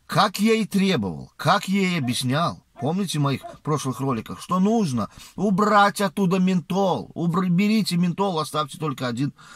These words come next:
ароматик. Они так же и сделали. Они убрали ментол и добавили туда арбуз. Как? Ментол здесь присутствует, но на первом плане, вот я делаю затяжку,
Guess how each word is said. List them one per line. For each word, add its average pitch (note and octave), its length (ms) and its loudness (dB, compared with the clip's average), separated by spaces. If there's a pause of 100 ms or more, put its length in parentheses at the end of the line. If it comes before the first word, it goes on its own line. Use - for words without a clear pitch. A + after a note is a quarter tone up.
(140)
ароматик. C#3 680 -2 (1600)
Они C3+ 200 0
так E3 160 -2
же D#3+ 120 -2
и D#3 40 -4
сделали. C3+ 460 -4 (140)
Они B2+ 220 0
убрали A2+ 320 -2
ментол G#2 500 -6 (680)
и G#2+ 100 -4
добавили C3+ 640 -2 (1500)
туда A2+ 260 -4
арбуз. G2 480 -8
Как? - 260 -2 (100)
Ментол D3 340 2
здесь A3 140 -2
присутствует, G#3 680 -2
но E3+ 260 0 (240)
на C#3 140 -2
первом G#3 460 -4 (160)
плане, A#2 360 -2
вот A#2+ 180 -6
я D#3+ 100 -2
делаю D3 220 -2
затяжку, G#2 480 -8